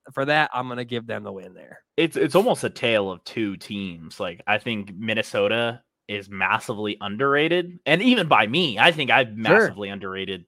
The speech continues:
Speaker 2: the Vikings. Um, and of course, they did beat the Packers, but at the same time,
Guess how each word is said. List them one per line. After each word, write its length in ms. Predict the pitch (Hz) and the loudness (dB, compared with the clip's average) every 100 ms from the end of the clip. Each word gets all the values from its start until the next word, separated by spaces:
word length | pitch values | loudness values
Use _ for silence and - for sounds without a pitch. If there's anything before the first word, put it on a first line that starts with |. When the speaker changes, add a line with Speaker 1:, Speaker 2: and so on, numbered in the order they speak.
| - | -6
Speaker 2:
the 100 | 98 | -4
Vikings. 600 | 98 98 95 92 92 - - - - - 117 | -2 -2 -4 -12 -14 -18 -20 -20 -20 -2 6
Um, 300 | 110 107 113 | 6 6 2
and 60 | |
of 60 | 117 | -2
course, 220 | 127 120 | 0 0
they 120 | 113 | -2
did 280 | 104 127 110 | -2 -2 -2
beat 200 | 123 123 | -6 -8
the 60 | - | -6
Packers, 500 | - - 139 143 135 | -2 -2 -4 -12 -6
but 160 | 120 | -6
at 80 | 123 | -4
the 60 | 110 | -8
same 260 | 165 220 | -8 -8
time, 500 | 196 107 110 151 165 | -6 -4 -2 -4 -8